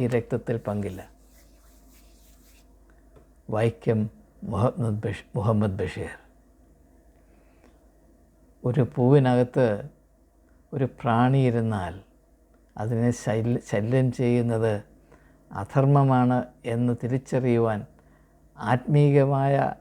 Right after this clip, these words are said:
സെൻസിറ്റിവിറ്റിയുള്ള ഒരു മുസ്ലിം എഴുത്തുകാരൻ വൈക്കം മുഹമ്മദ് ബഷീർ.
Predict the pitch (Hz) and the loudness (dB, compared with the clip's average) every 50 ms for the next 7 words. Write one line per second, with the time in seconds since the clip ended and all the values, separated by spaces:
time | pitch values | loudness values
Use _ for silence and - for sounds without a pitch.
0 | - _ _ _ _ _ _ - - - 117 120 131 127 - - 165 147 - - | -20 _ _ _ _ _ _ -16 -4 -2 -2 -2 -2 -4 -4 -8 -8 -6 -2 0
1 | 147 135 139 131 - - 143 135 131 131 135 131 131 131 139 143 - - - - | 2 2 2 0 0 0 0 0 2 2 0 0 0 -2 -2 -6 -12 -16 -20 -20
2 | - - - - - - 156 135 131 143 127 127 127 131 - - - 139 135 131 | -20 -20 -20 -20 -14 -6 -4 -2 0 0 0 0 -2 -2 -4 -2 2 4 4 4
3 | 127 131 127 127 131 123 - 131 120 123 113 113 113 110 104 101 92 82 78 78 | 4 2 0 0 -2 -2 -2 -2 0 0 0 0 0 -2 -2 -2 -4 -6 -8 -10
4 | - _ _ _ _ _ _ _ _ _ _ _ _ - 113 110 123 131 120 - | -14 _ _ _ _ _ _ _ _ _ _ _ _ -6 -2 2 2 2 0 -2
5 | - - 139 123 123 123 120 - - _ _ _ _ - 110 113 107 123 120 117 | -4 -2 -2 0 0 -2 -2 -6 -12 _ _ _ _ -10 -6 -2 0 0 0 2
6 | 113 117 110 107 - - - - _ 147 - 110 104 - 113 101 95 87 82 | 0 0 -2 -2 -6 -12 -20 -20 _ -10 -10 -8 -6 -4 -2 -2 -2 -2 -4